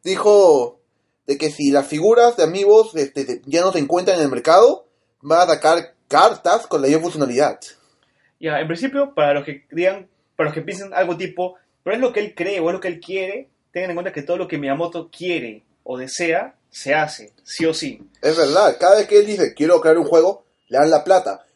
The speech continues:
Speaker 1: Cada vez que va y dice, "Oye, este juego creo que sería mejor con Kirby, Kirby Epic Yarn".
Speaker 2: Y aparece ahí.
Speaker 1: "Eh, creo que este juego de Daniel Plante sería mejor con Fox, la-, Star Fox Adventures".
Speaker 2: Sí, o sea,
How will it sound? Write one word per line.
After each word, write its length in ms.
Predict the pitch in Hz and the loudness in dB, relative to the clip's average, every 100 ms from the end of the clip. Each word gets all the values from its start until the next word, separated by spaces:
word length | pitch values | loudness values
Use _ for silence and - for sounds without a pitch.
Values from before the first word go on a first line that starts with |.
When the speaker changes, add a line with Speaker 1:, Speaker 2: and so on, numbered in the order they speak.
| - | -2
Speaker 1:
Cada 180 | 170 208 | 4 6
vez 140 | 208 | 4
que 140 | 208 | 2
va 280 | 180 196 196 | 6 8 8
y 40 | 180 | 6
dice, 400 | 190 202 180 _ _ | 0 0 -2 _ _
"Oye, 220 | 175 160 143 | 2 4 4
este 160 | 175 208 | 2 2
juego 220 | 214 202 | 4 6
creo 160 | 208 | 6
que 80 | 202 | 4
sería 180 | 160 190 | 0 0
mejor 400 | 180 156 190 175 | 2 2 4 2
con 160 | 175 160 | -2 -4
Kirby, 440 | 240 202 131 101 _ _ | 0 0 0 -6 _ _
Kirby 300 | 190 185 185 | -2 0 2
Epic 220 | 160 175 | 0 0
Yarn". 220 | 180 185 156 | 4 4 4
Speaker 2:
Y 20 | |
aparece 440 | 170 160 160 170 | 0 -2 -4 -4
ahí. 260 | 147 131 - _ | -8 -10 -16 _
Speaker 1:
"Eh, 280 | 202 220 208 | 4 6 6
creo 180 | 220 233 | 8 6
que 80 | 226 | 6
este 120 | 220 | 2
juego 340 | 208 220 226 208 | 4 6 6 8
de 60 | |
Daniel 320 | 180 202 190 | 6 4 -2
Plante 240 | 156 185 196 | 2 2 2
sería 200 | 170 190 | -2 0
mejor 280 | 165 170 185 | 2 2 0
con 100 | 170 | 6
Fox, 260 | 269 - - | 6 4 -6
la-, 160 | 139 _ _ _ _ _ | -8 _ _ _ _ _
Star 240 | - 208 | 4 4
Fox 260 | 208 240 196 | 8 6 6
Adventures". 640 | 160 208 170 113 - - _ _ _ _ _ | 2 2 2 -10 -12 -20 _ _ _ _ _
Speaker 2:
Sí, 340 | - 165 147 | -10 -8 -6
o 80 | 135 | -4
sea, 320 | 170 175 - | -2 -2 -2